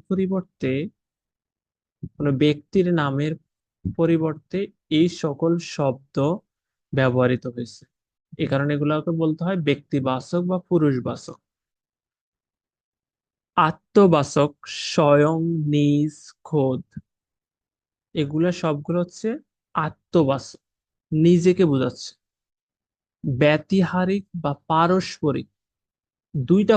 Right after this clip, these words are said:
পক্ষ বোঝাবে এখানে। পরস্পর, আপোষে, আপোষ তো একা একা হয় না,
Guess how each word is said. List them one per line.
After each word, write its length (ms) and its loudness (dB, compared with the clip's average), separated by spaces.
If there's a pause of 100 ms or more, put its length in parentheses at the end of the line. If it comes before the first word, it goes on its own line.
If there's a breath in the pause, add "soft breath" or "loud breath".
পক্ষ 260 -2
বোঝাবে 480 2
এখানে। 240 -8 (920)
পরস্পর, 720 4 (800)
আপোষে, 600 -2 (600)
আপোষ 300 -4 (160)
তো 100 -2 (300)
একা 200 -6
একা 220 -8
হয় 200 -4
না, 40 -10